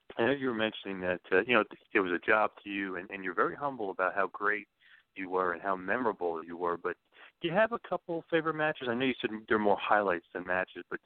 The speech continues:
do a couple of the matches or maybe moments stick out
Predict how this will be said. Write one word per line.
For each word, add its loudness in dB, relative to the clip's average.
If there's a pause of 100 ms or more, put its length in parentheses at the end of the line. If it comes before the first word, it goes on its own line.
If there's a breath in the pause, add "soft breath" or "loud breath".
(600)
do 0
a -2
couple -2
of -4
the 2
matches 2
or -2
maybe -2
moments -2 (100)
stick -2
out 4